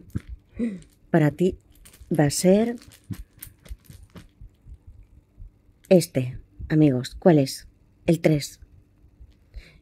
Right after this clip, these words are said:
Las bendiciones. Y también eres tú, la emperatriz. Como ves, todos están aquí. Tres. Tres, tres, tres. Manifestación. Tres bendiciones van a llegar a tu vida, Libra.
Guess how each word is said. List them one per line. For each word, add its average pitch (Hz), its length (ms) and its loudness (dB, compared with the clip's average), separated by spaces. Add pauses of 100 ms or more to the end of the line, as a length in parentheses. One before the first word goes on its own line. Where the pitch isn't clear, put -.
Las 170 240 4
bendiciones. 151 840 4
Y 180 100 2
también 175 360 8
eres 196 280 4
tú, 185 260 4
la 151 140 4
emperatriz. 151 520 2
Como 143 220 2
ves, 175 220 0
todos 147 300 2
están 147 260 0
aquí. 147 340 -4 (1800)
Tres. 202 520 4 (320)
Tres, 196 340 6
tres, 208 340 2
tres. 185 460 4 (2000)
Manifestación. 165 1040 6 (1500)
Tres 214 180 6
bendiciones 214 560 8
van 170 160 8
a 170 60 8
llegar 160 260 6
a 156 80 4
tu 160 140 2
vida, 160 240 6
Libra. 143 440 0